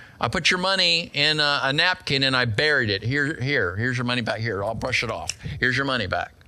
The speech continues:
Everybody's given at least that one talent, right? And I think that could be applied to faith. Everybody, everybody has the opportunity to have faith if they choose to exercise it.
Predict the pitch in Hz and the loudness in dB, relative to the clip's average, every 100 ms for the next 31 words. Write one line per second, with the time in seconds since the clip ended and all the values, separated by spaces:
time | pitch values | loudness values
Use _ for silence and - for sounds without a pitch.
0 | - - - - - - - _ _ - | -20 -20 -20 -20 -20 -20 -20 _ _ -20
1 | - - - - 233 233 269 208 220 202 | -20 -20 -6 0 2 2 0 2 0 0
2 | 131 202 214 165 147 202 - 175 143 156 | 0 0 0 0 0 0 2 2 2 0
3 | 151 180 180 147 95 - _ _ _ _ | 0 0 0 0 -2 -8 _ _ _ _
4 | _ - _ _ _ _ _ _ _ - | _ -20 _ _ _ _ _ _ _ -20
5 | - _ _ - _ _ 101 120 170 - | -20 _ _ -20 _ _ 0 0 -2 -8
6 | - - _ - 117 127 120 185 175 151 | -20 -20 _ -2 2 2 0 0 0 0
7 | 156 135 127 117 127 104 104 - 101 82 | -2 0 0 0 0 0 -2 0 -2 -4
8 | - - - - 185 185 135 107 87 71 | -10 -20 -20 0 0 2 2 0 0 -4
9 | - - _ _ - 185 175 120 90 80 | -14 -20 _ _ 0 2 2 0 0 -4
10 | - - - - 170 147 139 117 123 117 | -8 -20 -8 -2 0 2 0 0 2 2
11 | 107 104 - 156 127 123 113 113 104 98 | 0 0 0 0 0 0 0 0 0 0
12 | - 104 80 - - - - _ 147 165 | 0 0 -2 -10 -20 -20 -20 _ 2 2
13 | 160 160 135 - 123 104 - - 226 - | 0 -2 2 2 2 0 -2 -4 -4 -4
14 | 262 139 101 80 | -2 0 0 -4